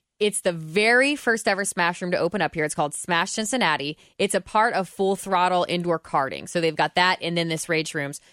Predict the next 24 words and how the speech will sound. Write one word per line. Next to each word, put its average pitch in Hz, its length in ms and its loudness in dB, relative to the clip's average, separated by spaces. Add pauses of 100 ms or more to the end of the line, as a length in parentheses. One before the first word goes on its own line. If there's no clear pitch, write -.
You 185 120 -4
can, 175 280 -6
rage 185 300 0
room. 160 320 -2
You 165 100 -2
can 180 140 -4
bring 196 160 0
your 180 160 -4
own 233 220 2
stuff - 240 0
to 180 80 -8
Smash, 151 560 -2 (320)
or 208 240 2
you 220 100 -2
can 208 140 -2
have 202 180 2
it 196 80 -2
provided 185 420 0
along 170 260 0
with 165 100 -2
safety 190 320 -2
equipment 165 400 -4
and 165 120 -8
Smash 165 480 -2